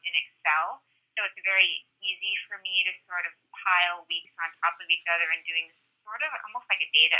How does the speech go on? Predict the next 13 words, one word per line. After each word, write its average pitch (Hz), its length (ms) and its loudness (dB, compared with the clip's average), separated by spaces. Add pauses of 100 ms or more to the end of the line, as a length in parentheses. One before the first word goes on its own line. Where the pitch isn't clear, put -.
(100)
analysis 175 580 2 (220)
to 175 40 -12 (120)
see 175 240 -12
where, 180 480 2 (800)
um, 160 320 0 (760)
how 202 160 6
I'm 180 160 2
doing. 170 400 0
So 170 160 -6
when 170 160 2
I'm, - 80 2 (320)
things 254 240 2
are 254 80 -4